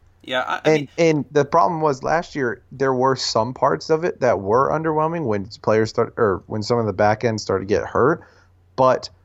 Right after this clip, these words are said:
Speaker 2: you still had four <laughs> first lines. You don't
Speaker 1: Yeah.
Speaker 2: have that this year.
Speaker 1: Well, let's
Speaker 2: You don't
Speaker 1: look
Speaker 2: have
Speaker 1: at
Speaker 2: that
Speaker 1: it.
Speaker 2: until some of those players graduate from the, from the, you know, from juniors. So.
Speaker 1: Well, so in the A H L,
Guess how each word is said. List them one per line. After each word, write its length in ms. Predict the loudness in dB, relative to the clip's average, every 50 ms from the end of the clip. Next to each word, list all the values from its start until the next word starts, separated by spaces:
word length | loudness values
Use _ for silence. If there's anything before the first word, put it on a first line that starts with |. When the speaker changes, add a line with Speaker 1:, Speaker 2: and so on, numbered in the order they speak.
| _ _ _
Speaker 2:
you 120 | -8 -8 -8
still 260 | -4 -2 0 0 0
had 240 | 0 -2 -4 -4 -6
four 500 | -10 -4 -2 0 2 4 4 2 2 0
<laughs> 120 | -2 -2
first 320 | 0 0 0 0 -4 -2 0
lines. 800 | 0 0 0 -2 -6 -6 -6 -6 -6 -8 -8 -12 -14 -18 -20 -20 -20 -20 _ _ _
You 160 | -6 -4 0
don't 240 | 0 2 0 0 -2
Speaker 1:
Yeah. 80 | -2 -2
Speaker 2:
have 200 | -2 -2 -2 -4
that 260 | -6 -6 -6 -8 -10
this 240 | -12 -12 -12 -12 -10
year. 280 | -8 -8 -8 -10 -12 _ -18 -16
Speaker 1:
Well, 140 | -14 -14
let's 260 | -12 -12 -14 -14 -8 -4
Speaker 2:
You 40 |
don't 120 | -2 -2 0
Speaker 1:
look 80 | 0
Speaker 2:
have 160 | 0 0 0 0
Speaker 1:
at 20 |
Speaker 2:
that 100 | -2 -2
Speaker 1:
it. 20 | -4
Speaker 2:
until 180 | -6 -8 -10
some 220 | -10 -8 -8 -8 -6
of 80 | -4
those 160 | -4 -4 -4 -4
players 280 | -4 -4 -4 -4 -4
graduate 540 | -2 0 0 0 0 0 -2 -4 -4 -4 -6
from 160 | -10 -10 -10
the, 240 | -8 -8 -10 -10 -14 -16 -20 -14
from 220 | -8 -6 -4 -2 -2
the, 160 | -4 -4 -6 -8 _ _ _ -8
you 120 | -6 -4
know, 220 | -2 -2 -4 -6 -8 -14 _ _ -2
from 160 | -2 -2 0
juniors. 440 | 2 2 2 2 0 -2 -6 -8 -6
So. 340 | -4 0 0 0 0 -2 -4 -12 -20 -20 _ _ _ _ _
Speaker 1:
Well, 380 | -12 -10 -10 -10 -10 -12 -16 _ _ _ _ _
so 360 | _ -20 -12 -8 -6 -6 -6 -8
in 100 | -10 -10
the 160 | -10 -6 -6
A 40 | -6
H 260 | -6 -6 -8 -8 -8
L, 320 | -8 -6 -6 -8 -10 -12